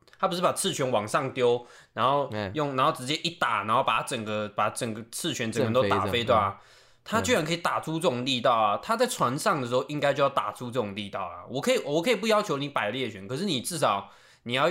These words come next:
Speaker 1: 你，你，你要有这个力道，至少来个五到六次才对啊！然后打到对，
Speaker 2: 哎，可是
Speaker 1: 打到对方全部的战役都尽失。
Speaker 2: 可是你这样讲就，就我就觉得很奇怪，因为他那个，他那个力道会不会其实只能打那个距离的敌人哦？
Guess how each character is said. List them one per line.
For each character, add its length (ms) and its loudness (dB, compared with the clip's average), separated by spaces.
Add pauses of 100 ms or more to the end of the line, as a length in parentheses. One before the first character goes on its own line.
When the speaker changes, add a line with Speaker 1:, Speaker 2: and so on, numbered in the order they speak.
(120)
Speaker 1:
你， 240 -8
你， 260 -6
你 120 -2
要 180 4
有 80 0
这 120 -8
个 120 -4
力 240 -4
道， 200 2
至 200 -10
少 180 2
来 160 0
个 160 -4
五 240 -10
到 160 4
六 220 -2
次 240 -10
才 180 -8
对 300 -6
啊！ 260 -12
然 100 0
后 220 0
打 240 0
到 140 4
对， 140 0
Speaker 2:
哎， 20 2
可 80 0
是 80 -6
Speaker 1:
打 160 2
到 100 4
对 180 2
方 220 2
全 180 0
部 120 0
的 80 2
战 240 -2
役 100 -2
都 100 0
尽 240 -4
失。 420 -8 (420)
Speaker 2:
可 120 -6
是 120 -6
你 100 -6
这 80 -8
样 100 -4
讲 200 -12
就， 260 -2
就 320 -10 (300)
我 160 -8
就 140 -8 (320)
觉 120 -10
得 80 -6
很 100 -8
奇 180 -14
怪， 140 -8
因 100 -4
为 120 -4 (340)
他 180 -4
那 140 -6
个， 340 -4
他 180 -8
那 140 -4
个 80 -4
力 140 -6
道 220 -4
会 200 -2
不 100 -8
会 100 0
其 220 -12
实 60 -10
只 200 -16
能 120 -10
打 140 -12
那 140 -10
个 80 -10
距 180 -12
离 140 -14
的 60 -16
敌 160 -18
人 160 -18
哦？ 80 -20